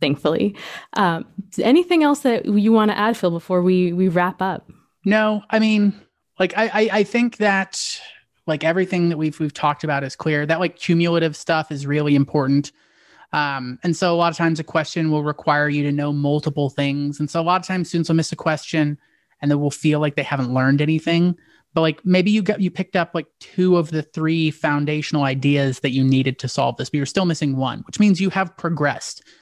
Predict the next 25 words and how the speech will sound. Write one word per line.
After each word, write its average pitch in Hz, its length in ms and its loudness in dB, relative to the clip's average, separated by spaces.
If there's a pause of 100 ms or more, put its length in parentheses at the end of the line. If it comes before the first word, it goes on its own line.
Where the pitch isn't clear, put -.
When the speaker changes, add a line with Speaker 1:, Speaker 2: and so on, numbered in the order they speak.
(340)
Speaker 2:
And 170 160 -2
so 175 480 0
be 202 100 -2
careful 220 340 2
with 208 100 0
that, 196 500 -2
um, 165 420 2
kind - 160 -8
of, 156 60 -6
like, 147 180 -2
judging, 165 640 2 (360)
like, - 200 -10
purely 175 380 2
off 156 160 -2
of 151 100 -8
scores, 151 520 0
like, 147 120 -4
trying 160 220 2
to 151 40 0
judge 143 300 0
your 135 100 -2
progress 139 600 -2
off 135 200 0
of 135 120 -4
that, 127 260 -2